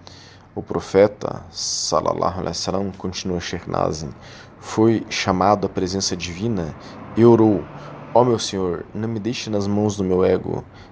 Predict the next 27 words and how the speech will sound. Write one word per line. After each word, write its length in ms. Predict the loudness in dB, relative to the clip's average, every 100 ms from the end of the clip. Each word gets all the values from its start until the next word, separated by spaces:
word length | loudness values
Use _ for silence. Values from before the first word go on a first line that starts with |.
| -8
Meu 260 | 0 4 6
ego 460 | 6 4 -4 -8 -10 -18 -10
me 180 | -4 -4
força 480 | 0 6 6 6 2
a 40 |
dar 160 | 0 0
passos 420 | 0 -2 -2 -4
errados. 680 | 0 2 2 0 -8 -10 -12 -16 -18 -8 2
Ó 140 | 4
meu 140 | 4
Senhor, 420 | -2 -4 -4 -4 -6
não 140 | -4
me 140 | -4 -2
deixe 280 | -4 -4
nas 140 | -6 -6 -6 -4
mãos 420 | 0 2 0 -2
do 180 | -6 -2
meu 220 | 0 2
ego." 380 | 2 0 -4 -8 -10 -20 -20 -20 -20 -20 -20 -20 -18 -10
Nós 220 | -8 -4
temos 260 | 0 0 4
vários 460 | 6 8 6 0
estudos 500 | -6 -8 -8 -8 -12
sobre 360 | -10 -10 -8 -4
o 100 | 0
ego, 300 | 2 0 -4
né? 240 | -6 -8